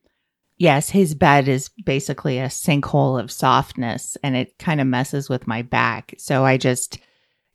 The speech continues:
basically use his legs as a prop for one of my legs just to help with the,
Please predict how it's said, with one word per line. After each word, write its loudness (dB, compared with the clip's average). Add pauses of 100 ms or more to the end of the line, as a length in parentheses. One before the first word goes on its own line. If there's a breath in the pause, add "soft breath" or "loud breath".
(160)
basically 0
use 2
his -4
legs -4
as -4
a -6
prop -4
for -6 (160)
one 0
of 2
my -2
legs -8 (100)
just -6
to -4
help -6
with -6
the, -6